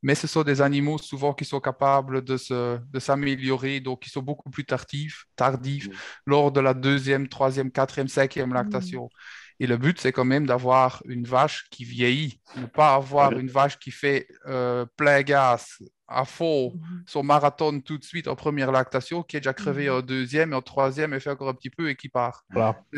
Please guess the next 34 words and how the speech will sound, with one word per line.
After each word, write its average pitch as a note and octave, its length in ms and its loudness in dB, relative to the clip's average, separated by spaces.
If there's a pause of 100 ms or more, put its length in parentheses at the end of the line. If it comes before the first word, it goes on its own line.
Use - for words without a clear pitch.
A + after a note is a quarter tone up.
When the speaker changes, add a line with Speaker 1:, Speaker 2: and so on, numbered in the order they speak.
Speaker 1:
C'est, C#3+ 120 -4
à B2+ 100 4
mon F#2+ 120 4
Speaker 2:
Ouais. D3+ 60 2
Speaker 1:
avis, C#3+ 160 -4
c'est - 180 -10
pas D3+ 100 4
ça D3+ 160 0
qui - 140 -10
est C#3+ 60 -2
recherché. B2+ 580 -8 (400)
Speaker 3:
Mhm. G#3 60 -8
Mhm. F3 100 -8
Speaker 2:
Bah, C#3+ 160 4
Speaker 1:
Donc, C#3 120 6
Speaker 2:
ça, G#2 60 8
ça, G#2+ 140 4
ça G#2 200 2
se G#2+ 60 -2
voit, G#2+ 380 6
ça A2 160 4
se - 140 0
voit G#2+ 200 6
aujourd'hui G#2 440 6
avec F#2 260 4
le, F2 720 6
le F#2+ 140 4
rang G#2 140 6
de G2 60 4
lactation, F#2+ 840 2
euh, E2+ 220 6
par F2 200 0
vache, A#2+ 280 0
hein. E2+ 400 0